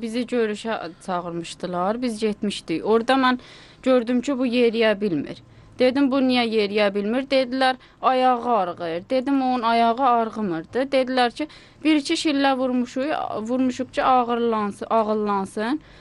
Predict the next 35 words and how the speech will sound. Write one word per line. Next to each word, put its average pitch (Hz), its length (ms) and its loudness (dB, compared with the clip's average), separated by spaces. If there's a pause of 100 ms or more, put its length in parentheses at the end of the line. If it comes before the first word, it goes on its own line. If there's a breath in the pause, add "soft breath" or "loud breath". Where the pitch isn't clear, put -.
(280 loud breath)
Mən 262 200 4
də 277 60 4
orada 262 520 2 (340)
Pərvəz 240 440 0
Hüseynov, 202 480 -4 (240)
Hüseynov 185 600 -2
var. 202 200 -2
Ona 254 340 0
dedim 233 280 0
ki, 269 120 -2
"Bəs 247 220 0 (100)
bunu 240 220 2
niyə 220 280 2
vurmusunuz?" 220 600 -2 (760 loud breath)
Dedi 269 260 2
ki, 302 180 -2
"Bunu 294 220 2
vurun, 277 260 0
bacı 277 280 2
deyirsən, 269 540 -2
öz 247 180 -2
uşağı 240 600 0 (220)
tərbiyələndirmək 226 1000 0
üçün 220 240 -4
döymürsən. 185 840 -2
Biz 254 140 0
ona 247 240 4
görə 170 280 -2
vurmuşuq." 170 540 -6
Bir-iki 240 360 0
deyir, 240 180 4
"O 226 60 2
tərbiyə 220 680 0
şilləsidir, 156 640 -6
ağıllanmaq 214 680 0